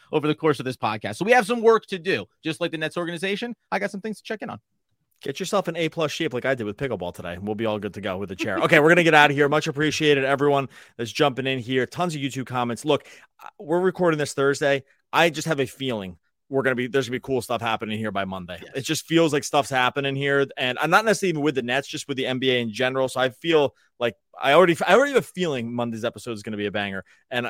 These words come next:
Speaker 2: that's only 'cause I think something's gonna happen here in the next seventy-two hours. It's gonna be, uh, either Nets centric or Nets tangential. Make sure you are following along on YouTube, uh, by subscribing to Locked On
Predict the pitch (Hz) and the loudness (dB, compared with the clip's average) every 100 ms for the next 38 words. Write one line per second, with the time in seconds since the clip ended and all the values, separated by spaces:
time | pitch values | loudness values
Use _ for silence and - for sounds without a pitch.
0 | - 123 - 139 139 110 120 143 117 123 | -2 -4 -2 0 0 0 -2 -4 -8 -8
1 | 113 117 110 113 110 110 107 107 107 - | -6 -4 -2 -4 -4 -6 -4 -4 -6 -6
2 | 110 107 110 104 98 - 104 104 107 _ | -6 -6 -6 -4 -6 -10 -12 -10 -10 _
3 | _ _ - 110 110 139 127 120 123 151 | _ _ -2 0 0 0 2 0 2 0
4 | - 175 160 170 - 123 117 120 - - | 0 -2 -2 -6 -4 -4 -2 -4 -6 -16
5 | - 120 110 131 135 135 123 - 135 131 | -12 -8 -4 -2 -2 -4 -4 -4 -4 -2
6 | 120 - 131 131 131 120 113 _ - 117 | -2 2 4 6 4 -2 -6 _ -8 -2
7 | 123 127 123 - 120 120 123 113 127 - | 0 2 0 -2 -2 0 0 -2 -4 -4
8 | 131 123 - _ _ _ 117 110 104 104 | -4 -4 -6 _ _ _ -4 -2 0 -2
9 | 107 107 - 107 123 117 113 113 107 - | -2 -6 -12 -4 -2 -2 -4 -2 -2 -4
10 | - 101 101 | -10 -8 -8